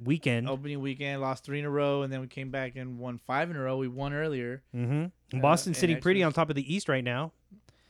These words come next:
Speaker 2: Aw,
Speaker 1: One game
Speaker 2: right.
Speaker 1: ahead of Baltimore and Tampa Bay, but it's very early.
Speaker 2: It's very early. Not, nothing to overreact about, but,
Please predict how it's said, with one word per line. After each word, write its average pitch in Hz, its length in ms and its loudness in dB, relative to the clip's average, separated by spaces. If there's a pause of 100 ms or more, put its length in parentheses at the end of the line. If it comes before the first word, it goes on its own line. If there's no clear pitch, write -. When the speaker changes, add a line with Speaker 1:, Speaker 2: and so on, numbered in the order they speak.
(260)
Speaker 2:
Aw, 131 60 -4
Speaker 1:
One 170 260 8
game 160 240 6
Speaker 2:
right. 151 80 6
Speaker 1:
ahead 151 240 6
of 147 120 6
Baltimore 143 440 4
and 143 100 2
Tampa 139 260 -2
Bay, 139 180 4
but 151 260 6
it's 143 360 -6
very 117 380 2
early. 117 460 2
Speaker 2:
It's 262 120 -6
very 220 360 6
early. 139 180 2
Not, 151 280 -2
nothing 165 300 -4
to 196 60 -2
overreact 175 500 0
about, 135 280 -6
but, 151 240 -4